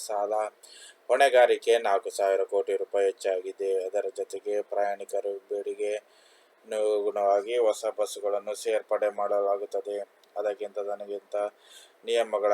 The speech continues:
ಆದಾಯದಲ್ಲಿ ಹೆಚ್ಚಳವಾಗಿಲ್ಲ. ಹೀಗಾಗಿ ಇದೀಗ ಬಸ್ ಪ್ರಮಾಣ ದರ ಹೆಚ್ಚಳ ಮಾಡುವಂತೆ ನಿಯಮಗಳಿಂದ ಪ್ರಸ್ತಾವ ಸಲ್ಲಿಕೆಯಾಗಿದೆ.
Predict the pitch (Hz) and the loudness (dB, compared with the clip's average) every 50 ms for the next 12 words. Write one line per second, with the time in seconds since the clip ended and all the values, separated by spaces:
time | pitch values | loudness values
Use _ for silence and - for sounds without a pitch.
0 | 101 101 101 107 104 104 101 98 104 101 101 101 110 113 110 104 98 - 107 101 | 6 6 6 4 2 2 2 2 2 0 0 2 2 2 2 2 0 -2 -2 0
1 | 98 95 98 101 98 104 104 98 98 101 101 101 98 _ _ _ - 110 110 107 | 2 2 2 2 2 0 -4 0 2 2 2 2 0 _ _ _ -6 -6 -2 0
2 | 107 104 104 104 101 110 123 131 131 131 _ _ _ _ - - _ _ _ _ | 2 2 2 0 0 0 0 0 -2 -2 _ _ _ _ -20 -20 _ _ _ _
3 | - - - _ _ - - 123 117 123 117 107 113 113 110 - 113 110 - - | -20 -20 -20 _ _ -10 -10 -6 -4 -2 0 4 6 4 6 6 4 2 2 0
4 | - - 110 104 104 104 104 104 104 107 104 107 113 113 107 104 - - 104 101 | -4 0 0 2 2 2 0 2 4 4 6 6 6 6 4 2 0 -2 0 0
5 | 101 98 101 101 101 98 98 98 104 101 101 - 110 110 107 104 104 101 95 - | 0 0 0 0 0 0 0 -2 -4 -6 -6 -4 -4 -4 -4 -4 -6 -10 -10 -10
6 | 98 95 98 104 107 107 104 104 113 110 - 117 113 104 - - - 113 110 110 | -10 -8 -6 -4 -4 -4 -2 -2 -2 -2 0 -2 -4 -4 -4 -2 -2 0 0 0
7 | 107 - 117 110 104 110 104 - - 107 107 104 104 101 104 104 - 107 104 | -2 -2 -4 -2 -2 -2 -4 -4 -4 -2 -2 -2 -2 -4 -6 -6 -4 -4 -4